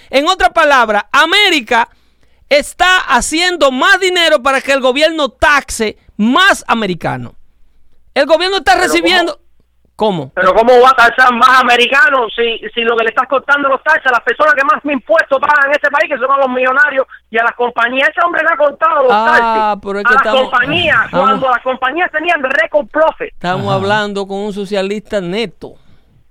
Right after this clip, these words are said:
Speaker 1: Tú me disculpas, Omani. Las compañías, cuando le bajan los impuestos, aumentan la capacidad de trabajo y emplean más americanos. Tú le bajas un diez por ciento de impuestos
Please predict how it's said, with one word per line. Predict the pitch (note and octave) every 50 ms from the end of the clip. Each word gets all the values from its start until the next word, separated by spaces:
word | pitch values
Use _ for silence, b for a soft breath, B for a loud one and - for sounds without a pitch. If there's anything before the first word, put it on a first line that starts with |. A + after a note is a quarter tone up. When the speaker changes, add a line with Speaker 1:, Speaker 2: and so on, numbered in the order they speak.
| _ - - - -
Speaker 1:
Tú | - - F3+
me | G3+ G#3+ A3 A3
disculpas, | A3+ A3 - _ - - A3+ G#3+ G3 E3+ D3+ - D#3+ D3
Omani. | D3 D#3 E3+ E3+ D3+ C#3 B2+ - - - - - _ _ _ _ -
Las | F#3 A3 A#3+ A3+
compañías, | - - B3+ B3+ B3+ G#3 - A#3+ A#3 B3 C#4 E4 F4 D#4+ D4+ B3+ G#3+ G3 F#3+ - _ _ _ _ _ _
cuando | - - A#3 B3+ C4+ C4 A#3+ B3+
le | B3+ B3 B3
bajan | A#3 C#4+ E4+ F4+ D#4 F#4 F4 F4
los | E4 C#4+ C4
impuestos, | C#4+ B3+ G#3 - A#3+ B3 A#3+ A3 F#3+ _ - G3 F3+ F3 _ _ _ _ _ _ -
aumentan | - B3+ F#4+ G4+ D#4 D4+ C#4+ C4+ D4+ F4+ F#4+ F#4+ F#4+ F4+ - - E4+ E4 E4 D#4+
la | D4+ C#4 B3
capacidad | - C4 B3+ B3 C4+ A#3+ - - B3+ A#3+ A#3 B3+ C#4+ D4 D#4 D#4 D4
de | C4+ C4+ B3+
trabajo | - B3+ A#3+ E3+ E3+ C4+ C#4 C#4 C4 G#3 E3+ G3+ E3 B2+ - _ _ -
y | A3 B3+ C#4+ C#4+
emplean | C#4+ C4+ B3+ G#3 - D4+ D#4 D#4+ E4 E4 E4 D#4+ E4 D#4+ D4
más | B3+ B3+ C#4+ D#4 E4 D#4+ - - -
americanos. | - B3+ B3+ C4+ B3+ B3 A#3 G3+ - D#4 D#4 D4 C#4 B3+ G#3 E3 B2+ - _ _ _ _ _ _ _ _ _ _ -
Tú | - D#4+ F4+
le | F4 E4+ D#4+
bajas | E4 F4+ F#4 D4 D4+ D#4+ E4
un | D4
diez | A#3+ C#4+ D#4+ F#4 F4+ -
por | - F#4 D#4+ C4
ciento | - D4+ D#4+ F4 F4 E4+ - E4 D#4
de | D#4 D#4+
impuestos | C#4 - D4+ D#4+ D4+ C4+ A3+ - - - A3+ A#3+